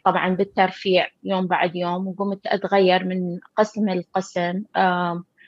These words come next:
قبل سنة تقريبًا تحولت من ال،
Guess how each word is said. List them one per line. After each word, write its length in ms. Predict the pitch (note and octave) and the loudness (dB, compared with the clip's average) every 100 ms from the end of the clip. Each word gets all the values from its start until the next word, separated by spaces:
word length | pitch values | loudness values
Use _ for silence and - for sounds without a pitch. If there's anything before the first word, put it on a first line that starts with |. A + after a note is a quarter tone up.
| _ | _
قبل 260 | - G3 G3+ | -2 2 2
سنة 340 | G3 A3+ A3+ | 2 4 4
تقريبًا 680 | G3 F#3 - F#3+ F#3+ F#3 F3+ - | 2 -2 -2 -2 0 -2 -4 -6
تحولت 720 | - F#3 F#3 F3+ F3+ _ - | -2 2 2 2 -2 _ -10
من 320 | G3 G3 F#3 | -6 -4 -4
ال، 400 | F3+ - F3 E3+ | -4 -4 -2 -2